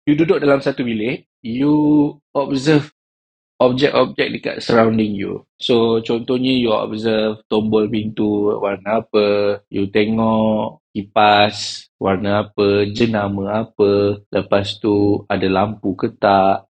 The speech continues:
lampu tu nampak jenis macam mana, and then you tengok ada baju, berapa helai baju dekat you punya closet, and then you tengok dekat sekeliling you ada duit ke,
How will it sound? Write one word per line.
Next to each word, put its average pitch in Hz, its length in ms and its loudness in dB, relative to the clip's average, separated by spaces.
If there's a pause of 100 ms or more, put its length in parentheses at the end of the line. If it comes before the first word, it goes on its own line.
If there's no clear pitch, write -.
(160)
lampu 110 480 0
tu 117 160 0
nampak 107 480 -4
jenis 104 480 -2
macam 98 320 -2
mana, 98 560 -2 (160)
and 98 160 -2
then 98 240 0
you 98 160 -2
tengok 101 400 -2
ada 95 640 -2 (160)
baju, 104 720 0
berapa 98 320 -4
helai 92 240 -2
baju 101 400 0
dekat 101 320 -4
you 101 80 -4
punya 98 320 -4
closet, 98 960 -2
and 95 240 -4
then 98 400 0
you 95 240 -2 (720)
tengok 110 560 0 (160)
dekat 104 320 -2
sekeliling 104 560 0
you 101 480 -2
ada 95 240 -2
duit 101 480 -2
ke, 101 560 0